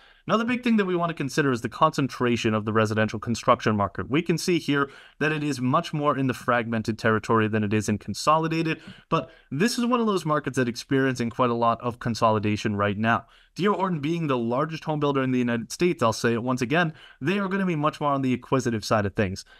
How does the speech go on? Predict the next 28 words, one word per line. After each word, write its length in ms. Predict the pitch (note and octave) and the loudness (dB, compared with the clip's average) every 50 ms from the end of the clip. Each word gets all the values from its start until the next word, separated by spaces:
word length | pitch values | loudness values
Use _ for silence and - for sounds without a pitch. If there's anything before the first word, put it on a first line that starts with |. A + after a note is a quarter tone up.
| _ _ _ - | _ _ _ -2
I 60 | - | 2
don't 100 | G#3 B3 | 4 4
know 60 | B3+ | 4
about 220 | A#3+ G#3+ A3 F#3+ E3+ | 4 2 0 0 -2
you 100 | F#3+ G3+ | -2 0
guys, 320 | F3+ F#3+ F#3+ F#3+ F#3 E3 | 2 2 2 2 2 0
generally 420 | D#3 - - F3 F#3+ G3+ G3 G3+ G3 | -2 -2 0 0 2 2 2 2 2
when 180 | F3 E3+ D#3+ | 0 0 -2
companies 400 | - - D#3+ D3+ D3 D3+ C#3+ C3 | 0 0 0 0 0 0 -2 -2
are 60 | C#3 | 0
gonna 140 | B2+ C3+ C3+ | 0 0 0
be 100 | B2+ B2+ | 2 2
making 360 | B2 A#2+ A#2+ B2 A#2 C3 B2+ | 2 2 0 0 0 0 0
a 40 | A#2+ | 0
bunch 260 | A2 - A#2 A2+ G#2+ | 0 2 0 0 2
of 60 | A2+ A2 | 2 2
acquisitions 640 | G#2+ G#2+ - A#2 G#2+ G2+ C3+ D#3 - - D3+ C#3+ B2+ | 2 2 0 0 0 2 2 2 2 0 -2 0 0
and 80 | A#2+ | 0
you 100 | A2+ A2 - | 0 0 0
already 420 | - B2+ C3 B2+ B2+ B2+ B2+ B2+ B2+ | 2 2 2 2 2 0 0 0 0
don't 220 | A#2 A#2 A#2 A#2 | 2 0 0 0
have 100 | A#2 A2+ | -2 -4
a 60 | A2+ | -2
very 220 | G#2 A2+ A2 A2 A2 | 2 4 4 4 4
high 220 | G#2 A2 G#2+ G2+ | 4 2 2 2
asset 340 | G2+ G#2 G#2 - G#2 F#2 - | 2 0 0 -2 -4 -6 -4
turnover 360 | - - C#3+ C#3+ C#3 C3 C3+ | -2 0 0 2 2 2 2
rate, 260 | C3+ C#3+ D3 C#3 B2+ | 2 4 2 2 0